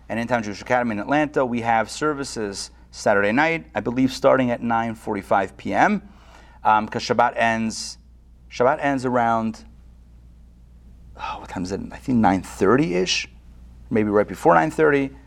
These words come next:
Again, don't quote me on the times here. I'm, I'm operating by memory. Um, but we're gonna start the evening service at nine forty-five and go into the reading of the book of Eicha, the book of Lamentations. The next morning, Sunday morning, we'll have services at ten o'clock in the morning, followed by a reading of the Kinos, of the,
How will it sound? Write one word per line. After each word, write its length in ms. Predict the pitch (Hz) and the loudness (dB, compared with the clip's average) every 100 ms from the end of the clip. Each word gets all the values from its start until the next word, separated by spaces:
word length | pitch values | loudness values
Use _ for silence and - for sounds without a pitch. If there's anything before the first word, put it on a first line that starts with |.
| - | -10
Again, 220 | 113 113 | 0 2
don't 200 | 104 143 | 6 4
quote 180 | 135 147 | 6 2
me 80 | 139 | 2
on 80 | 110 | -2
the 40 | |
times 380 | 104 135 139 - | 2 2 2 -2
here. 140 | 127 | -2
I'm, 200 | 117 110 110 | -2 -2 -4
I'm 180 | 113 110 | -2 2
operating 320 | 120 208 110 | 2 0 -2
by 120 | 98 | 0
memory. 360 | 135 180 160 - - - - - | 2 4 2 0 -10 -20 -20 -4
Um, 300 | - 120 120 | 2 2 2
but 200 | 123 123 | 0 0
we're 140 | 123 127 | 0 0
gonna 160 | 113 | 0
start 300 | 110 - 139 | -2 2 2
the 80 | 131 | 2
evening 260 | 120 110 107 | -2 0 -2
service 300 | - 135 117 | 0 0 0
at 80 | 107 | 0
nine 160 | 107 | -2
forty-five 580 | - 101 - 151 151 131 | -4 -4 2 4 4 0
and 100 | 110 | 0
go 200 | 117 113 | 0 0
into 320 | 117 117 113 | -2 -6 -6
the 240 | 104 95 76 | -4 -4 -6
reading 340 | 123 131 123 110 | -2 -2 0 -4
of 60 | |
the 60 | 98 | -4
book 240 | 123 120 | -2 0
of 280 | 104 98 - - - - | 0 -2 -6 -20 -18 -2
Eicha, 320 | 135 156 135 | 0 2 0
the 60 | 107 | -2
book 160 | 107 | -4
of 80 | 104 | -4
Lamentations. 800 | 98 98 143 165 151 143 131 - - - | -6 -6 -2 -2 -2 -4 -6 -10 -20 -10
The 60 | 113 | 0
next 300 | 127 143 - | 2 2 0
morning, 260 | 147 120 | 0 0
Sunday 260 | 110 117 117 | 0 -2 0
morning, 260 | 135 151 131 | 0 0 2
we'll 80 | |
have 140 | 110 - | -2 -2
services 340 | 143 127 110 | -4 -6 -6
at 100 | 95 | -6
ten 180 | - 170 | -2 0
o'clock 420 | 170 156 147 - - - - | 2 2 0 -4 -20 -20 -12
in 40 | - | -6
the 60 | |
morning, 460 | 117 156 156 147 139 | 0 2 2 0 -2
followed 320 | - 131 127 | -4 -2 0
by 140 | 117 110 | 0 0
a 100 | 107 | -2
reading 400 | 120 135 123 113 | -2 -2 -2 0
of 160 | 101 | -2
the 80 | - | -4
Kinos, 500 | - 165 156 135 - | -6 -2 0 -2 -6
of 140 | 104 | -8
the, 260 | 101 95 95 | -8 -8 -8